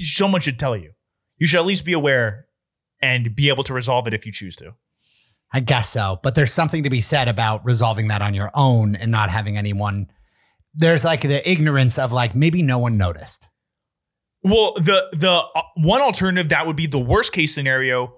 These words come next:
Speaker 1: would be if random people call you out. Imagine if you get called out by someone in front of other people. That's the worst. The worst case scenario in that situation, if I have a huge booger, is someone who's not really my friend who notices, says in front of other people.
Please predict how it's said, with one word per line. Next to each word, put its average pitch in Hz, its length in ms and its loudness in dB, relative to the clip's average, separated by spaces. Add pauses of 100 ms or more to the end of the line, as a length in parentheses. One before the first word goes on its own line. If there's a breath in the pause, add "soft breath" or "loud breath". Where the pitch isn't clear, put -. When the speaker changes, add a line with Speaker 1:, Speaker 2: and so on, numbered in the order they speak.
Speaker 1:
would 160 200 0
be 180 180 2
if - 180 -2 (160)
random 214 400 0
people 185 300 -2
call 127 240 -4
you 110 160 -8
out. 87 220 -10
Imagine 220 320 -2
if 190 100 -6
you 208 100 -8
get 196 140 -2
called 190 300 0
out 185 180 2
by 185 120 0
someone 185 280 0
in 139 60 0
front 151 260 -2
of 160 80 -2
other 160 140 -2
people. 202 520 -4 (180)
That's 190 240 0
the 180 80 -2
worst. 185 420 -4
The 175 80 0
worst 202 280 0
case 247 180 -4
scenario 202 180 -2
in - 20 0
that 165 60 -2
situation, 160 420 -4
if 123 60 -2
I 143 40 2
have 151 100 -2
a - 20 -2
huge 143 320 -12
booger, 147 340 -4 (240 loud breath)
is 135 180 -2
someone 185 500 0 (320)
who's 165 220 0
not 170 200 2
really 180 200 -2
my 143 140 -2
friend 165 300 -2
who 156 100 -4
notices, 151 560 -4
says 156 180 -2
in 135 100 -4
front 135 120 -6
of 131 60 0
other 147 140 0
people. 101 400 -14